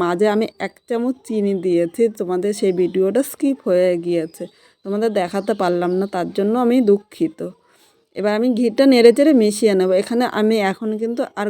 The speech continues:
গরম মশলা দেবো না, কারণ একবার গরম মশলা সোমবারে দিয়েছিলাম, আর গরম মশলার উগ্র গন্ধটা আমার কিন্তু ভালো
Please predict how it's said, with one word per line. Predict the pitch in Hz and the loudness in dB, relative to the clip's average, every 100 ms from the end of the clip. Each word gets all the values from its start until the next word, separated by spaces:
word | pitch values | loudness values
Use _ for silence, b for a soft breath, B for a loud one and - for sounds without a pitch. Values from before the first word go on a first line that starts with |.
| 190 | -2
গরম | 180 185 | -2 -2
মশলা | 190 196 202 165 | -4 -4 -4 -2
দেবো | 160 170 | -2 -2
না, | 185 170 | -4 -6
কারণ | 185 196 - 170 | -6 -6 -8 -10
একবার | 165 196 208 | -8 -4 -4
গরম | 196 190 202 | -4 -4 -6
মশলা | 214 311 294 | -8 -8 -6
সোমবারে | 214 185 190 196 175 | -4 -2 -2 -2 -2
দিয়েছিলাম, | 175 165 165 185 - - | -2 -2 -4 -12 -14 -10
আর | 170 160 | -10 -8
গরম | 165 170 180 | -6 -4 -6
মশলার | 190 - 262 - | -6 -4 -6 -4
উগ্র | 233 214 262 214 | -6 0 0 2
গন্ধটা | 185 190 214 220 - | -2 -2 -4 -6 -6
আমার | 185 175 175 | -8 -6 -8
কিন্তু | 233 320 | -8 -8
ভালো | 220 160 | -6 -4